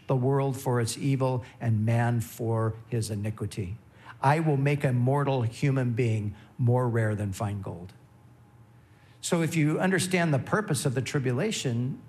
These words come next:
you see the church has no place there. We're not part of Israel, and we've not rejected the Messiah.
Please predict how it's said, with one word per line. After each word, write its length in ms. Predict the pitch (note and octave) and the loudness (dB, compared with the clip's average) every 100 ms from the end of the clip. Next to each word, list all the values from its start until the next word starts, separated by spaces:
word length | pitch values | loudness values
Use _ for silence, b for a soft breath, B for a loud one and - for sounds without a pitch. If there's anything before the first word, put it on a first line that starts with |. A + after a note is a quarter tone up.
| - - - - - - - - | -20 -20 -20 -20 -20 -20 -20 -6
you 140 | C#3+ | -2
see 320 | B2+ - D3 C#3+ | -2 0 0 0
the 280 | - C#3+ | -4 -4
church 300 | B2+ F#3+ A#3 | -2 -2 -2
has 200 | D3 A2 | -2 -2
no 100 | A2 F#2+ | -4 -6
place 340 | - G#2 - | -6 -8 -6
there. 300 | A2+ A#2+ F3 - | -6 -4 -6 -2
We're 120 | A#2+ | 0
not 220 | D#3 D3 - | 2 0 0
part 200 | D#3 F3 | -2 0
of 100 | C3 | -2
Israel, 420 | A#2 C#3 C#3 F3+ B B B | -2 0 0 -2 B B B
and 180 | D3 C3+ | 2 4
we've 240 | F#3 F#3 | 2 2
not 200 | E3 G3+ | 0 2
rejected 540 | D#3+ C3+ C#3+ D3 F3 | -2 0 -2 -2 -6
the 60 | G3 | -4
Messiah. 460 | G3 F#3+ A3 B3 | -4 -4 -6 -8